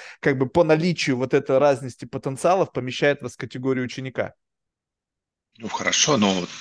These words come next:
Speaker 2: также ничто не мешает нам с вами менять свои позиции в
Speaker 1: Вот.
Speaker 2: каких-то
Speaker 1: Что
Speaker 2: случаях.
Speaker 1: так
Speaker 2: Я у
Speaker 1: оно и
Speaker 2: вас
Speaker 1: есть.
Speaker 2: учусь, какие-то вы у меня, и какие. Ну,
Speaker 1: Вот.
Speaker 2: конечно, о дружбе пока что же говорить, мы первый раз встретились, но
Speaker 1: Вот,
Speaker 2: кто
Speaker 1: вот.
Speaker 2: знает,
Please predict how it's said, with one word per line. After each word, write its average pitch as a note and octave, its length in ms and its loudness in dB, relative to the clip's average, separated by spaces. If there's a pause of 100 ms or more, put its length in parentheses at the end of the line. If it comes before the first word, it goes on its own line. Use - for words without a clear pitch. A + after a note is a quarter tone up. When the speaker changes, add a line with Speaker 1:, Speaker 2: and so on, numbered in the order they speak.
(160)
Speaker 2:
также F2 320 -2
ничто F2+ 340 -4
не F2+ 120 -2
мешает F#2 640 -2
нам G2+ 240 -4 (260)
с - 140 -4
вами G2+ 320 -8 (100)
менять G#2+ 400 -2
свои F2+ 240 0
позиции F#2 500 -4
в - 60 -12
Speaker 1:
Вот. D#3+ 500 4
Speaker 2:
каких-то G2 180 -10 (240)
Speaker 1:
Что D3 340 -2
Speaker 2:
случаях. - 0 -
Speaker 1:
так A#2 200 4
Speaker 2:
Я A#2 120 4
у G#2 40 4
Speaker 1:
оно A2 60 4
и - 20 8
Speaker 2:
вас F3+ 100 6
Speaker 1:
есть. B3+ 100 2
Speaker 2:
учусь, A2+ 360 0
какие-то G#2+ 460 -6
вы A2+ 160 -2
у G#2+ 40 -2
меня, C3+ 380 -6
и F#2 120 -6
какие. F2+ 380 -6
Ну, A#2 120 -4
Speaker 1:
Вот. - 60 -8
Speaker 2:
конечно, A#2 380 0
о G#2+ 40 -2
дружбе A2+ 340 -4
пока A2 340 -4
что - 180 -2
же - 100 -6
говорить, F2+ 340 -2
мы G#2 80 -10
первый F#2 220 -2
раз F#2 120 -4
встретились, D3+ 600 -4
но G#2 80 -6
Speaker 1:
Вот, - 20 -4
Speaker 2:
кто G#2+ 200 -4
Speaker 1:
вот. - 0 -
Speaker 2:
знает, E3 380 -2